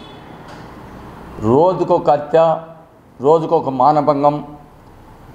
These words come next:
ఈ విధంగానే మూడు సంవత్సరాలు వైఎస్ఆర్ ప్రభుత్వం ముందుకు పోతున్నది. కానీ దీని ఇక్కడికి full stop పెడదాం, ఈ హత్యలు అరాచకాలని దాన్ని ఇక్కడి నుంచి నిర్ణయం చేద్దాం,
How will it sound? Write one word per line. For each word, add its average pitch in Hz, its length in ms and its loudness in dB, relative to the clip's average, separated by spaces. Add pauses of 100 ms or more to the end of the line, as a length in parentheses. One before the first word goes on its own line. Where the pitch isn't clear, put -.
(240)
ఈ 131 80 4
విధంగానే 170 440 4
మూడు 156 300 -2
సంవత్సరాలు 147 760 0 (560)
వైఎస్ఆర్ 156 480 4
ప్రభుత్వం 143 480 -2
ముందుకు 143 280 0
పోతున్నది. 131 440 2
కానీ 131 440 2 (1040)
దీని 170 680 4 (100)
ఇక్కడికి 160 340 -2
full 170 260 -4
stop 185 360 0
పెడదాం, 165 480 0 (960)
ఈ 151 140 6
హత్యలు 175 560 2
అరాచకాలని 165 1000 2 (880)
దాన్ని 165 560 0 (920)
ఇక్కడి 151 300 0
నుంచి 185 180 -4
నిర్ణయం 170 480 0
చేద్దాం, 170 680 2